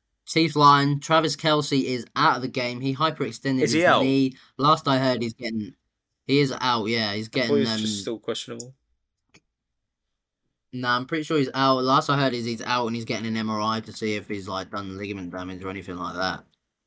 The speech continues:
Speaker 1: Um, I'll just check that, make sure I'm
Speaker 2: Yeah,
Speaker 1: not
Speaker 2: two hours ago,
Speaker 1: feeding
Speaker 2: two hours
Speaker 1: misinformation.
Speaker 2: ago.
Speaker 1: Two hours ago, he's got
Speaker 2: Two hours ago, questionable.
Speaker 1: Oh. Worst case injury avoided.
Speaker 2: Hmm.
Speaker 1: Oh.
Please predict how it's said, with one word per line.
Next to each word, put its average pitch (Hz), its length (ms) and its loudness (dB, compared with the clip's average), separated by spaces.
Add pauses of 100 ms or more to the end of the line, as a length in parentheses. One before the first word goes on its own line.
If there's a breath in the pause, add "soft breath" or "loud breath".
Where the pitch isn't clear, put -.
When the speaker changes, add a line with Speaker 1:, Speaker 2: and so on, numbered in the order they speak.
(400)
Speaker 1:
Um, 95 420 -10
I'll 101 180 -2
just 113 220 -12
check 127 220 -6
that, 107 220 -6
make 104 160 -10
sure - 160 -8
I'm 139 40 -2
Speaker 2:
Yeah, 139 140 2
Speaker 1:
not 139 100 -8
Speaker 2:
two 156 220 4
hours 151 340 8
ago, 127 480 4
Speaker 1:
feeding 120 400 -2
Speaker 2:
two 160 280 2
hours 143 260 4
Speaker 1:
misinformation. - 60 -4
Speaker 2:
ago. 98 360 -4 (160)
Speaker 1:
Two 160 80 -4
hours 160 220 -4
ago, 135 320 -2
he's 117 100 -6
got 143 140 -12 (120)
Speaker 2:
Two 139 120 0
hours 135 180 2
ago, 120 220 2
questionable. 107 480 -4
Speaker 1:
Oh. 135 260 -6 (720)
Worst - 240 -12
case 120 220 -4
injury 110 300 -2
avoided. 95 440 -4 (120)
Speaker 2:
Hmm. 92 100 -14
Speaker 1:
Oh. 95 360 -4